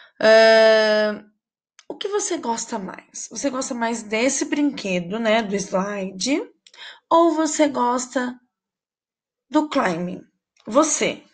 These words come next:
o que que você prefere? O que eu vou pedir pra vocês é que vocês pintem, escolham duas cores, né? É, peguem aí a cor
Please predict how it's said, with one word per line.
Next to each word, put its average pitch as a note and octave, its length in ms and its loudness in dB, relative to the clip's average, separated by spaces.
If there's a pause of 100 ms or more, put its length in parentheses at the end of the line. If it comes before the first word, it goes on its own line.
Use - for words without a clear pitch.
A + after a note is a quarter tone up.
(140)
o - 40 -20
que F4 140 0
que C#4+ 40 -10
você C4+ 260 0
prefere? A3 680 -2 (1600)
O - 60 -20
que E4 80 4
eu D#4+ 40 6
vou D#4+ 120 6
pedir G#3 260 -4
pra G3 140 -4
vocês G#3 400 -6
é - 20 -16
que - 140 -20
vocês A#3+ 440 -4
pintem, G#3 800 -6 (160)
escolham B3 380 -2
duas G4+ 260 4
cores, - 640 -6 (560)
né? B3 420 2 (300)
É, A3 400 6
peguem C4 480 2
aí A#3+ 180 2
a A#3+ 140 4
cor G#3+ 1200 0